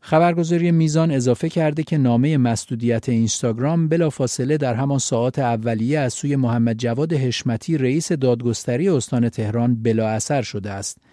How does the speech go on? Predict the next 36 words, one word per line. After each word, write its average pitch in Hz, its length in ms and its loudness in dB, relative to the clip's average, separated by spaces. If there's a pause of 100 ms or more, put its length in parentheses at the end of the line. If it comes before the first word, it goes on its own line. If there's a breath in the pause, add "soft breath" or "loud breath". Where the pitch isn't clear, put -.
(360 soft breath)
اما 160 320 4
با 143 220 2
اعلام 139 580 2
تعقیب 147 460 -2
قضایی 135 520 0
فردی 175 460 0
که 120 120 -4
دستور 117 560 -2
مسدود 117 440 0
شدن 165 320 -2
اینستاگرام 113 600 0
را 110 120 -2
صادر 117 360 -4
کرده 131 360 -2
بود، 196 220 0 (280 loud breath)
این 214 160 6
سوال 160 300 2
پیش 160 300 -4
می‌آید 151 360 2
که 143 100 -2
آیا 156 300 2
این 175 260 4
نوع 151 220 4
پیگردها 120 640 0
نشان 143 360 2
از 131 140 0
رویه‌ای 120 640 -2
تازه 127 580 0 (360 loud breath)
و 127 100 2
رو 139 220 2
به 170 100 2
آزادی 131 680 2
ارتباطات 120 720 0
در 117 200 0
ایران 120 380 2
دارد؟ 104 420 -4